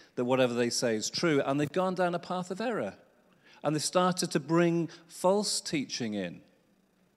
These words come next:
And that c-,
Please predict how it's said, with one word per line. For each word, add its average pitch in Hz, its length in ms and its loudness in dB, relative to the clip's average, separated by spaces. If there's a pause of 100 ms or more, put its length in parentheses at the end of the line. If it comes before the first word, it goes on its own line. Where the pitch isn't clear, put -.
(800)
And 135 400 0 (480)
that 202 360 2
c-, - 60 -8